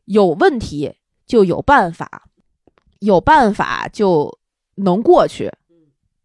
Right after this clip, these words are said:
能，能过去就没问题。所以我现在一直就有一个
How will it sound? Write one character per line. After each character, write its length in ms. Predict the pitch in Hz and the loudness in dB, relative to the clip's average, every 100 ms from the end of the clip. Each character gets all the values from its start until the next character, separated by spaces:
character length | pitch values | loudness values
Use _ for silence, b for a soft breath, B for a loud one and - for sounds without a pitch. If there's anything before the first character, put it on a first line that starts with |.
| - | -6
能， 260 | 196 202 - | -2 -2 -4
能 240 | 220 208 | -4 -2
过 200 | 269 330 | 2 2
去 140 | 233 196 | 0 -4
就 100 | 180 | -6
没 180 | 165 175 | -6 -8
问 120 | 240 | -8
题。 160 | 180 _ _ _ _ _ _ | -14 _ _ _ _ _ _
所 180 | _ 349 | _ -2
以 60 | 370 | 0
我 180 | 277 214 | 0 0
现 160 | 277 | -4
在 220 | 330 330 | -8 -8
一 340 | 285 196 381 349 | -10 -14 -8 -8
直 240 | 202 202 214 | -6 -8 -8
就 240 | 285 277 208 _ _ _ | -8 -8 -10 _ _ _
有 280 | 214 214 147 | -6 -4 -2
一 120 | 170 | -4
个 400 | 208 247 214 185 | -4 -2 -2 -4